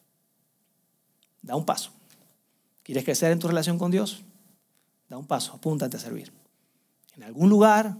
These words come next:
si lo haces aquí, por supuesto, padrísimo, nos encantaría. Hoy estamos aquí gracias a personas que atendieron la invitación. En Saltillo, hace diecinueve años, y dijeron que sí, fueron valientes.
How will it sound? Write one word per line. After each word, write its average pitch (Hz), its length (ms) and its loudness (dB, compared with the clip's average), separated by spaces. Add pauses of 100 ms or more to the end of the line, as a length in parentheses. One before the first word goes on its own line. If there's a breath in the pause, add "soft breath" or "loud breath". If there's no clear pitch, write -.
si - 140 -8
lo 247 120 -2
haces 160 160 -4
aquí, 165 340 -4
por - 240 -18
supuesto, 160 460 0
padrísimo, 175 460 2
nos 139 120 -6
encantaría. 135 680 -2 (1300 loud breath)
Hoy 190 220 8
estamos 175 320 2
aquí 165 180 -2
gracias 143 340 0
a 175 80 -4
personas 147 320 -4
que - 80 -6
atendieron 131 440 -2
la 135 80 -4
invitación. 127 640 -6 (260)
En 123 140 -14
Saltillo, 180 420 0
hace 190 180 -2
diecinueve 180 440 0
años, 202 420 0 (140)
y 135 80 -4
dijeron 135 320 -4
que 139 100 -6
sí, 165 200 -2
fueron 165 260 0
valientes. 180 600 -2